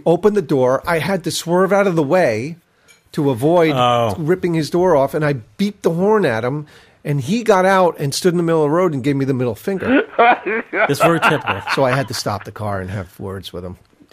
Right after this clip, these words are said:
Speaker 2: You told
Speaker 1: I had
Speaker 2: him about,
Speaker 1: to.
Speaker 2: did
Speaker 1: I'm
Speaker 2: you
Speaker 1: like, I'm like, "You're
Speaker 2: How
Speaker 1: giving me the finger?" I'm like, "I almost effing killed you."
Speaker 2: You told him this door shouldn't be
Speaker 1: He's like,
Speaker 2: open?
Speaker 1: "Well, you should be, you should watch where you're going." I'm like, "Oh my God, really? Are you this stupid?"
Speaker 2: You should have
Speaker 1: And
Speaker 2: given
Speaker 1: inconsiderate.
Speaker 2: him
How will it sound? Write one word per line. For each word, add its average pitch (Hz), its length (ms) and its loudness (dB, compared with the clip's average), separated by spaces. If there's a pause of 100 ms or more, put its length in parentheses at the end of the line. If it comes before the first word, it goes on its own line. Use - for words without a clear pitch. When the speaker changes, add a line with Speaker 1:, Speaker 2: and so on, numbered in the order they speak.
(640)
Speaker 2:
You 139 60 -10
told - 200 2
Speaker 1:
I 247 40 2
had - 40 4
Speaker 2:
him - 60 -
about, 139 80 0
Speaker 1:
to. 156 80 2
Speaker 2:
did 143 180 -6
Speaker 1:
I'm 180 60 2
Speaker 2:
you 185 40 4
Speaker 1:
like, 180 220 2
I'm 190 120 2
like, 160 200 0
"You're 175 100 2
Speaker 2:
How - 120 2
Speaker 1:
giving 214 220 2
me 170 180 2
the - 100 2
finger?" 220 500 0 (180)
I'm 196 80 -4
like, 220 200 -2
"I 233 40 -4
almost 262 280 -4 (720)
effing 214 280 -2
killed 285 480 -2
you." 123 280 -12 (100)
Speaker 2:
You 127 80 -12
told 160 280 0
him 160 40 -6
this 160 180 -2
door 156 240 0
shouldn't 151 280 -10
be 170 60 -2
Speaker 1:
He's 170 80 2
like, 165 120 2
Speaker 2:
open? 254 80 0
Speaker 1:
"Well, 269 100 0
you 285 140 2
should 233 240 -8
be, 262 80 -8
you 247 300 -4
should 214 260 -6
watch 226 300 0
where 240 120 -2
you're 214 160 -8
going." 185 440 -4
I'm 131 80 -14
like, 113 200 -12
"Oh 113 200 -12
my 95 180 -14
God, 104 400 -12
really? 156 320 -2
Are 127 60 -2
you 120 180 -6
this 135 320 -4
stupid?" 123 520 -10
Speaker 2:
You 170 100 -4
should 202 220 0
have 175 80 4
Speaker 1:
And 190 60 2
Speaker 2:
given 175 220 4
Speaker 1:
inconsiderate. 156 460 0
Speaker 2:
him 135 460 0